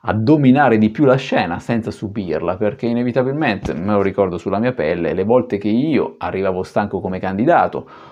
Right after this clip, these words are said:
o, o anche come recruiter, eh, ti trovi che non hai controllo tanto della, della scena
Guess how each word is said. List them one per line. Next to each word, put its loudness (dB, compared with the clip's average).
o, 4
o 2
anche 2
come 4
recruiter, 2
eh, 2
ti -6
trovi 2
che 4
non -2
hai -2
controllo 0
tanto -6
della, -4
della -4
scena -6